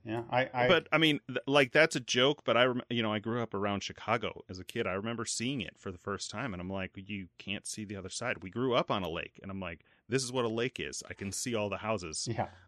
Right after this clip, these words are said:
Speaker 2: on the other side."
Speaker 1: Yeah.
Speaker 2: And this was not that. This was water as far as you can see.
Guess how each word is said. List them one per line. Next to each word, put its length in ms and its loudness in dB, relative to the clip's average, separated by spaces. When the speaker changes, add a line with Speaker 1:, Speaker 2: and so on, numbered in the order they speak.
Speaker 2:
on 140 0
the 100 2
other 180 0
side." 440 -2
Speaker 1:
Yeah. 220 6
Speaker 2:
And 360 -4
this 240 -2
was 160 -4
not 240 0
that. 240 4
This 160 -8
was 200 -8
water 400 -6
as 120 -4
far 180 -8
as 140 -8
you 60 -10
can 140 -10
see. 440 -8